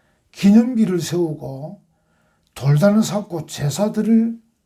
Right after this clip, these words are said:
입장이 아닙니다. 요단강을 건너서 이제 가나안 족들과 전투를 해야 되고 벌써 이 가나안 족속들이 이스라엘 백성이 요단을 건너온다는 다 알고 있고 이미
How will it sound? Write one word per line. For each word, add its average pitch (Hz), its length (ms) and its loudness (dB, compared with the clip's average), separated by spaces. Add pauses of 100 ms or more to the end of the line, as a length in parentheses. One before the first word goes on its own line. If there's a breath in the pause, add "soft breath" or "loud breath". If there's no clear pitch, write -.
(1200)
입장이 147 300 -10
아닙니다. - 560 -20 (3000)
요단강을 185 500 4
건너서 147 480 -2
이제 147 180 -6
가나안 185 460 0
족들과 151 640 -6 (360 soft breath)
전투를 170 520 2
해야 160 160 -2
되고 - 340 -14 (260 loud breath)
벌써 165 240 -2
이 180 160 -4
가나안 185 360 6
족속들이 151 720 -2 (420 soft breath)
이스라엘 185 360 2
백성이 165 640 0 (300 soft breath)
요단을 175 380 2
건너온다는 165 520 0
다 - 180 -10
알고 147 300 0
있고 - 380 -6
이미 196 300 2